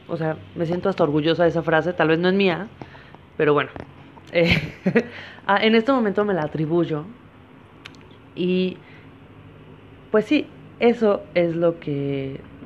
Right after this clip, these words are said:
esta parte intangible de lo que somos. Y como para terminar también, eh,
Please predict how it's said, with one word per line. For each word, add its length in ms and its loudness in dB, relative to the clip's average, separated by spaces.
esta 300 -2
parte 300 0
intangible 560 0
de 60 4
lo 120 -4
que 100 -12
somos. 520 -12
Y 320 -6
como 200 -2
para 220 0
terminar 520 -4
también, 480 -6
eh, 320 -8